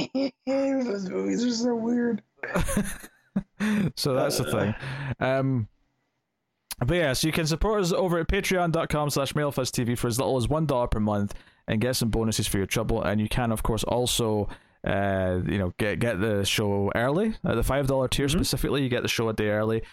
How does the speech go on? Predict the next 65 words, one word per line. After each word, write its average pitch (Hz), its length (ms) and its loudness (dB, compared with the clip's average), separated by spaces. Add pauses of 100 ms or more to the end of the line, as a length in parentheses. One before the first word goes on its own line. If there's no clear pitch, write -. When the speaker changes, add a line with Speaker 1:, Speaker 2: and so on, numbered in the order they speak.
(240)
Speaker 2:
So 117 200 -2
if 110 100 -2
you're 127 80 2
interested 139 360 0
in 113 60 2
doing 110 180 2
that 110 160 2
and 110 60 0
helping 107 240 0
keeping - 200 0
all 107 80 2
the 107 60 0
content 107 420 0
coming, 110 420 0
uh, 113 220 0
have, 143 260 -2
go 208 140 0
over, 190 160 2
have 185 100 0
a - 20 0
look, 190 200 0
see - 100 0
if 156 80 -2
you're 160 80 0
interested. 170 420 0 (380)
If 151 160 0
you 170 240 2
don't 190 140 2
want 175 140 2
to 165 40 -2
do 156 140 2
that 170 180 2
or 147 60 0
can't, 180 500 0
don't 147 180 0
feel 135 140 0
bad 127 180 2
about 143 200 0
it, - 100 -2
'cause - 180 -4
you 120 80 0
can 127 200 -2
support - 320 0
us 113 100 0
for 113 80 0
free 123 260 2
by 113 140 0
simply 123 360 0
hitting 123 200 0
the 110 80 2
like 143 220 0
button, 156 280 0
subscribing, 131 720 0
dinging 123 260 0
the 110 60 2
bell 113 160 2
for - 120 2
notifications, 113 640 0
commenting 147 520 0
down 120 200 2
below 113 260 2
if 117 120 -2
you're 110 120 2
on 98 80 2
YouTube. 127 460 2